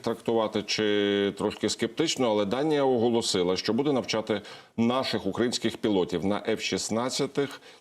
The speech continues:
тільки до двадцять четвертого року. В чому, на вашу думку, причина? Чи крі-, крім Данії,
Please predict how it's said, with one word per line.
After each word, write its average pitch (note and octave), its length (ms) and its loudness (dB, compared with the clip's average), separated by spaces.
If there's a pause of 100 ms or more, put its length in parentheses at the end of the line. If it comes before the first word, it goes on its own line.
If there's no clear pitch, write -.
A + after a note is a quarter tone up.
тільки C3 400 0
до G#2 240 0
двадцять F#2+ 580 -2
четвертого F2 840 -2
року. D#2 340 -2
В - 120 -14
чому, G#2 260 0
на F#2+ 80 0
вашу F2+ 280 0
думку, F2 320 -2
причина? B2+ 1500 0
Чи - 180 -4
крі-, A2 440 -2
крім G#2+ 220 2
Данії, B2+ 560 2